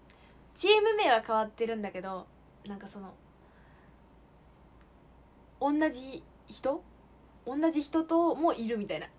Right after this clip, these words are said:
だから幼稚園の頃からずっと部屋のも知ってて、知ってる子とかも一緒に行ってて。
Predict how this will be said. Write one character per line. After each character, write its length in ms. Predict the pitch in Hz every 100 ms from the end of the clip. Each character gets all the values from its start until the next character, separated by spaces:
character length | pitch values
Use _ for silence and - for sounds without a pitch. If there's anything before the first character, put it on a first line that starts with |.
| - 226
だ 80 |
か 80 | 226
ら 60 | 233
幼 80 | 349
稚 240 | - 415
園 80 | 370
の 80 | 330
頃 140 | 285
か 60 | 269
ら 60 | 220
ず 120 | 254
っ 60 |
と 100 | 254
部 60 | 294
屋 80 | 285
の 80 | 277
も 80 |
知 120 | - -
っ 20 |
て 140 | 247
て、 200 | 202 - - - - - - -
知 100 | -
っ 20 | -
て 140 | 277
る 120 | 277 277
子 120 | 262
と 120 | 240
か 100 | 233
も 280 | 277 254 - - - - - - - - - - - - -
一 80 | 214 226
緒 20 |
に 200 | 202 185 - - -
行 100 | 208
っ 0 |
て 120 | 220
て。 180 | 190